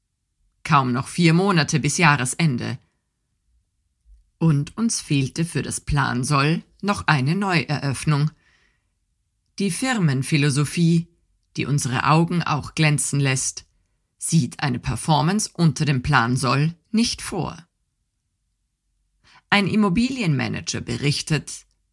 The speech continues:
dass er noch an einem Standort dran ist. Die Verhandlungen mit dem Grundstückseigentümer über den Preis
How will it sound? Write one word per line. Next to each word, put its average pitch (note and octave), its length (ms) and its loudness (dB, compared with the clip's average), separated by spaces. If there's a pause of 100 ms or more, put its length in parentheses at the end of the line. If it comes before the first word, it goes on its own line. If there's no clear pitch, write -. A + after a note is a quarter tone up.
dass C#3+ 220 0
er A3+ 160 -2
noch G#3+ 180 -4
an F#3+ 180 -6
einem E3+ 280 -2
Standort C#3 640 -4
dran D#3 260 0
ist. - 460 -10 (1160)
Die B2+ 80 -10
Verhandlungen F3+ 800 2
mit - 160 -2
dem A#2 160 -8
Grundstückseigentümer D#3 1300 0
über - 160 -4
den B2 200 -8
Preis C#3 580 0